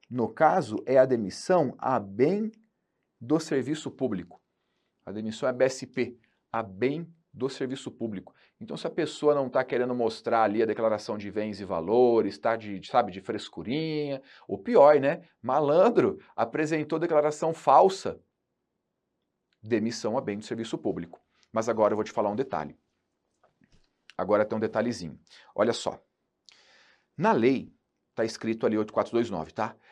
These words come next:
Demissão a bem do serviço público. O que muda da demissão?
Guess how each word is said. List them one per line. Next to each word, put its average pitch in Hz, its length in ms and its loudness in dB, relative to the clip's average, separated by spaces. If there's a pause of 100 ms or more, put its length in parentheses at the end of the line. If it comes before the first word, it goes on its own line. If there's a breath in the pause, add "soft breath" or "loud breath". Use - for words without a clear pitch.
(120)
Demissão 143 640 -6
a 143 80 -2
bem 113 300 -4
do 113 80 -10
serviço 113 340 -6
público. 85 480 -14 (220)
O 190 60 -14
que - 180 -6
muda 139 680 -2
da 127 160 -4
demissão? 110 640 -4